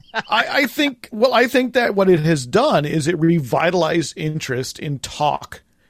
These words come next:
Speaker 2: sound programming, talk radio, pulled it out of basically the, the, the, the doldrums it was in,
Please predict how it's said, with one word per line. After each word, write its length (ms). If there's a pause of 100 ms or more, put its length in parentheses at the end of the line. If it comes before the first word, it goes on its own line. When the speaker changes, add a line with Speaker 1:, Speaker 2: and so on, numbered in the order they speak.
(320)
Speaker 2:
sound 600
programming, 520
talk 400
radio, 520 (1400)
pulled 260
it 180
out 280
of 520 (140)
basically 720 (360)
the, 280
the, 580 (540)
the, 580 (120)
the 160
doldrums 800
it 100
was 200
in, 340